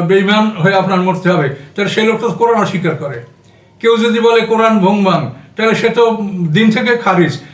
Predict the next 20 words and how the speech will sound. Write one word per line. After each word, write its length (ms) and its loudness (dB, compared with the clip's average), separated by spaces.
তো 80 -8
এই 140 0
সমস্ত 360 -4
লোক 340 -2
আপনাদের 480 2
দলীয় 320 2
হওয়ার 300 2
কারণে 300 2
এদের 280 0
বিরুদ্ধে 280 0
আপনাদের 520 2
মুখ 240 0
বন্ধ, 380 0
এরা 240 2
আপনাদের 380 0
দলীয় 300 2
লোক। 260 -8
কাজে 200 -2
এইভাবে 800 2
দলীয় 600 0